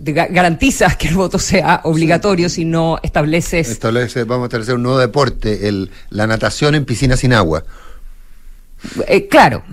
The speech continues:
Speaker 1: o sea, si no es una mera declaración,
Speaker 2: Claro.
Speaker 1: eh, al aire, pero solo quiero decir lo siguiente. El veintiséis del año, de mayo del año, em, dos mil veintiuno, eh, en la sesión treinta y siete ordinaria,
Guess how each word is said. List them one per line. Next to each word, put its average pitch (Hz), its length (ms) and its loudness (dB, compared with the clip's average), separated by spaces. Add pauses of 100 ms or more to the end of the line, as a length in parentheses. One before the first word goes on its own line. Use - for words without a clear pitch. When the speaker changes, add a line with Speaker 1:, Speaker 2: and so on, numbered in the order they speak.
(120)
Speaker 1:
o - 40 -8
sea, 135 240 -4 (260)
si 151 160 -6
no 196 220 2
es 175 100 2
una 151 160 -2
mera 151 300 0
declaración, 175 720 -2
Speaker 2:
Claro. 175 220 -4
Speaker 1:
eh, 147 200 0
al 240 140 2
aire, 170 280 2
pero 320 320 0
solo 339 220 -6
quiero 320 140 -4
decir 294 180 -4
lo 269 60 -2
siguiente. 135 420 -4 (460)
El 320 300 4
veintiséis 285 920 0
del 254 180 2
año, 247 340 2
de 196 260 2
mayo 196 380 2
del 170 160 0
año, 202 560 0
em, 165 640 0 (100)
dos 180 200 0
mil 214 120 2
veintiuno, 220 760 0 (520)
eh, 180 540 0
en 175 360 -2
la 170 120 2
sesión 196 360 -4
treinta 285 340 2
y 139 80 0
siete 170 360 -2
ordinaria, 151 460 0